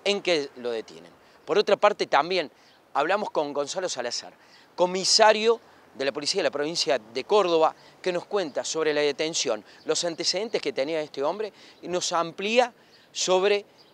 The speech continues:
la situación del vehículo, porque vale también el dato.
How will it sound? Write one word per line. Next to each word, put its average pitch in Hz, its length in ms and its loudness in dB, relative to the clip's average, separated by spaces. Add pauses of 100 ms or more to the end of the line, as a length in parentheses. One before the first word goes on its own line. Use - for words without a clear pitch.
(100)
la 160 140 6
situación 175 560 0
del 196 120 0
vehículo, 113 580 0 (300)
porque 170 440 0 (580)
vale 214 320 6
también 170 420 2
el 139 160 -4
dato. 110 440 2